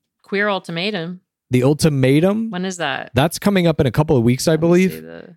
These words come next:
Speaker 2: I think it's at the end of May, May twenty something.
Speaker 1: May twenty-fourth.
Speaker 2: May twenty-fourth. I'm definitely gonna be watching it in Clue's Corner. So if you wanna watch that along with me,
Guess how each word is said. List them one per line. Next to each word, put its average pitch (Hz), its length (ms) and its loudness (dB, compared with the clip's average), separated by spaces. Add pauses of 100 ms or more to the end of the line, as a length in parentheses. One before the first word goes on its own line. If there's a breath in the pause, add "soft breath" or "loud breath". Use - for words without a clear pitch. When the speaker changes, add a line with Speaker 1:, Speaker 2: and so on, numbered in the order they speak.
(100)
Speaker 2:
I 107 60 2
think 151 160 2
it's 175 120 2
at 175 80 2
the 135 140 2
end 123 140 4
of 117 80 -2
May, 104 440 0
May 117 200 2
twenty 120 320 0
something. 156 400 -4 (400)
Speaker 1:
May 165 140 -4
twenty-fourth. 170 840 -4
Speaker 2:
May 131 180 0
twenty-fourth. 156 680 0
I'm 120 140 -4
definitely 143 360 -2
gonna 147 120 -2
be 135 100 -4
watching 123 400 0
it 123 200 -4 (300)
in 107 140 -4
Clue's 123 320 2
Corner. 110 360 0
So 107 140 -2
if 98 100 -2
you 117 60 2
wanna 113 100 2
watch 113 240 0
that 107 160 0
along 104 280 0
with 101 200 -4
me, 101 240 -4